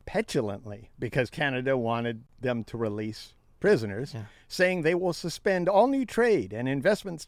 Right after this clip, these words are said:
Speaker 1: transactions with Canada, scholarships to Canadian schools, and direct flights on the state-run airline to s-, Toronto. The Saudis gave the Canadian ambassador twenty-four hours to leave Saudi
Speaker 2: Oh, my
Speaker 1: Arabia.
Speaker 2: God.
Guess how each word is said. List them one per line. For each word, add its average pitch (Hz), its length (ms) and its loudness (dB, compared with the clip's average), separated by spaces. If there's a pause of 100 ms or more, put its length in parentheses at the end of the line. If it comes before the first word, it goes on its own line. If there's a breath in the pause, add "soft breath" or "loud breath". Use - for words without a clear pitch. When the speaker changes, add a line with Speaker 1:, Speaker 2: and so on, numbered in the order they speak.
Speaker 1:
transactions 143 760 -2
with 107 180 -8
Canada, 185 460 2 (220 loud breath)
scholarships 208 640 2
to 143 100 -6
Canadian 131 460 -2
schools, 214 480 2
and 180 140 -4
direct 180 280 -2
flights 180 400 0
on 170 140 -2
the 160 80 0
state-run 147 560 -2 (140)
airline 139 460 2
to 156 160 -6
s-, - 260 -10
Toronto. 123 840 -2 (500 soft breath)
The 120 80 -6
Saudis 160 460 0
gave 156 220 -4
the 123 80 -6
Canadian 151 480 -4
ambassador 120 680 -4
twenty-four 151 560 -2
hours 139 400 -2
to - 160 -8
leave 160 440 -4
Saudi 107 380 -6
Speaker 2:
Oh, 95 60 -6
my 101 80 -6
Speaker 1:
Arabia. 98 400 -6
Speaker 2:
God. - 240 -12